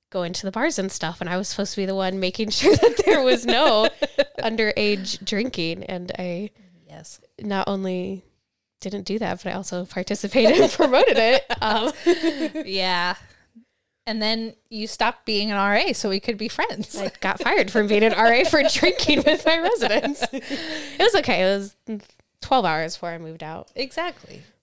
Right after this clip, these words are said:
Speaker 1: But yeah, and here we are six years later.
Speaker 2: Oh my goodness. I, I know when you said twenty, I was like, "Oof."
Speaker 1: I know.
Speaker 2: <laughs> I,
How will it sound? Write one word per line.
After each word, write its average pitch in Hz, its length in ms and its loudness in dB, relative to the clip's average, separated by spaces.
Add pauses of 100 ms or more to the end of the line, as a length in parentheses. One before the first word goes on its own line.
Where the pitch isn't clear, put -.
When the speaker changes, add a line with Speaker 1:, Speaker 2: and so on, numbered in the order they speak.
(120)
Speaker 1:
But 190 280 -12 (340)
yeah, 262 400 -8
and 190 220 -8
here 202 180 -12
we 214 160 -10
are 196 320 -10 (100)
six - 600 -10
years 220 200 -8
later. 226 440 -10 (320)
Speaker 2:
Oh 196 140 -12
my 226 180 -16
goodness. 180 720 -18 (360)
I, 226 320 -2
I 233 140 0
know 226 160 -2
when 202 160 -6
you 208 80 -8
said 220 220 -8
twenty, 190 320 -8
I 165 40 -6
was 165 120 -10
like, 170 160 -12 (340)
"Oof." 208 500 4 (440)
Speaker 1:
I 214 100 -2
know. - 340 -2
Speaker 2:
<laughs> - 60 -10
I, 226 140 0